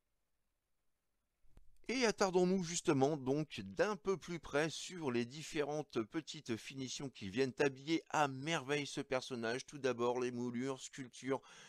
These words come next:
sont, voilà, sont, sont, sont remarquables. On aperçoit juste ici donc les balais d'essuie-glace, le pare-brise à l'avant donc, euh, translucide, les rétroviseurs en argenté, euh, légèrement brillant encore.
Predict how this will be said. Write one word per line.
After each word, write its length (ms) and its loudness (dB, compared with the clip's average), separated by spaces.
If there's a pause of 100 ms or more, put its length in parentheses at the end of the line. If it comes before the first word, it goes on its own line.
(160)
sont, 520 -2
voilà, 280 6
sont, 400 -6
sont, 320 -6
sont 200 -4
remarquables. 760 4 (380)
On 140 -6
aperçoit 460 -2
juste 320 -10
ici 260 -8
donc 280 -6
les 180 0
balais 300 2
d'essuie-glace, 760 -2
le 320 -4
pare-brise 600 -4
à 80 0
l'avant 400 2
donc, 320 -8
euh, 160 -6
translucide, 840 -6 (460)
les 240 -4
rétroviseurs 1040 -2 (140)
en 540 -2
argenté, 760 -4
euh, 140 2
légèrement 520 -4
brillant 400 -4
encore. 500 0